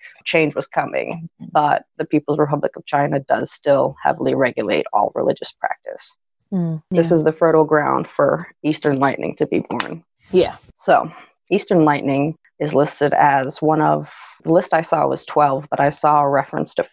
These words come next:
Speaker 1: fourteen churches, specifically Christian evil cults. That's a parenthetical, evil cult,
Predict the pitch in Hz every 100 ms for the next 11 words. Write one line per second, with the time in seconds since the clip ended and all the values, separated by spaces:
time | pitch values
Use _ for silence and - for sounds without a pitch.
0 | - 143 - - 143 147 170 151 _ -
1 | 165 143 - - - - - - _ -
2 | - 160 147 147 147 139 - 160 151 -
3 | 156 147 147 - - _ _ _ - 160
4 | 160 151 147 156 - 156 143 - - -
5 | - _ 143 - - 160 151 151 - -
6 | - - - 156 - - - 76 -